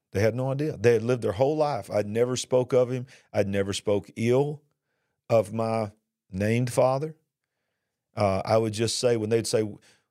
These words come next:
"Why don't we have another granddaddy?" and stuff like that, I would just say, "Well, you know, life took a different turn. It's okay. It's okay." And I would quickly change the subject because I don't want to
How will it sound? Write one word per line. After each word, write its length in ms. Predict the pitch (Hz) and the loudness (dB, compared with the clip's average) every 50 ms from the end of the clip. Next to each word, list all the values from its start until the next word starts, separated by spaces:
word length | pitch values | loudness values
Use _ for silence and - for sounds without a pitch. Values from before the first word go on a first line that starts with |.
| _ _ - | _ _ -6
"Why 140 | - 160 196 | -4 -2 -2
don't 160 | 208 214 208 | -2 -2 -2
we 120 | 202 196 | -2 -2
have 180 | 185 196 196 185 | 0 0 0 -2
another 340 | 185 175 180 190 196 180 175 | -2 0 0 0 0 0 0
granddaddy?" 560 | 127 127 131 127 117 107 107 104 101 90 90 | 0 0 0 0 2 2 2 2 2 2 0
and 80 | 87 80 | -2 -2
stuff 180 | - - 117 | 0 0 2
like 180 | 131 127 113 - | 2 2 2 2
that, 140 | 131 113 - | 0 0 2
I 120 | - 113 | 2 0
would 140 | 113 110 104 | 0 0 -2
just 200 | 110 110 101 - | -2 -4 -2 -2
say, 140 | - 110 110 | -2 -4 -2
"Well, 320 | 113 120 127 135 131 127 | 0 0 0 0 0 0
you 160 | 123 117 110 | -2 -4 -6
know, 240 | 107 107 98 92 98 - _ _ | -6 -6 -8 -10 -12 -16 _ _
life 320 | - 110 117 127 120 - - | -2 0 0 0 0 -2 -4
took 200 | - 131 127 107 | -6 -6 -4 -4
a 60 | 98 | -4
different 380 | 92 113 117 - - 101 101 | -2 -2 -4 -4 -4 -10 -10
turn. 340 | - - 117 113 113 113 113 | -6 -6 -4 -4 -4 -4 -6
It's 160 | 113 110 - | -6 -4 -2
okay. 360 | 123 123 120 - 117 104 98 104 | -2 -2 -2 -2 -4 -4 -4 -6
It's 120 | 107 - | -6 -6
okay." 240 | 113 104 - 107 104 | -4 -2 -2 -2 -2
And 80 | 101 | 0
I 80 | 110 117 | 0 -2
would 140 | 110 104 90 | -2 -2 -4
quickly 360 | - - 117 113 - - 127 | -6 -6 -6 -4 -2 -4 -4
change 340 | 120 - - 110 117 107 101 | -4 -2 -4 -4 -4 -4 -6
the 80 | 104 | -8
subject 360 | 98 - 127 123 117 98 90 - - - - - _ - | -6 -4 -4 -4 -4 -6 -12 -18 -20 -20 -20 -20 _ -2
because 340 | 113 123 107 - 120 110 - - - | -2 0 2 2 0 0 0 -4 -4
I 180 | 98 113 123 135 | -2 0 2 2
don't 320 | 135 135 139 135 113 - | 2 2 0 0 -4 -6
want 380 | - 107 113 120 120 - - - | -6 -4 -2 -2 -2 -4 -6 -8
to 240 | - 113 104 95 90 | -6 -4 -4 -4 -6